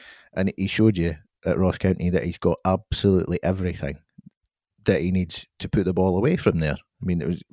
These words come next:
great touch, lovely turn, great finish, boom, there you go. That's what, that's what you want from Lawrence Shankland. So, I mean, that, that should, that should be a lesson.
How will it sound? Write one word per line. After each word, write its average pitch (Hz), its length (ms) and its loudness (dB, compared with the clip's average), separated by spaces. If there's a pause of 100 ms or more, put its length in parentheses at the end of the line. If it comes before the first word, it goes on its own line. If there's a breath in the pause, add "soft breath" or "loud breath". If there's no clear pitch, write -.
(260)
great 101 280 2
touch, - 460 -2
lovely 92 280 -2
turn, 87 340 -2
great 82 220 -4
finish, 76 440 -4
boom, 76 260 -2
there 80 120 0
you 73 140 -2
go. 69 180 -2
That's 82 240 0
what, - 200 -2
that's - 220 4
what 95 100 6
you 87 100 0
want 98 220 6
from 82 160 -4
Lawrence 78 280 -4
Shankland. 76 480 -6 (1120 loud breath)
So, 123 220 8 (120)
I - 40 4
mean, 120 160 8
that, 143 220 4
that 127 200 6
should, - 280 -2
that 123 180 4
should 104 200 0
be 101 340 2 (1160)
a - 120 -2
lesson. 95 460 0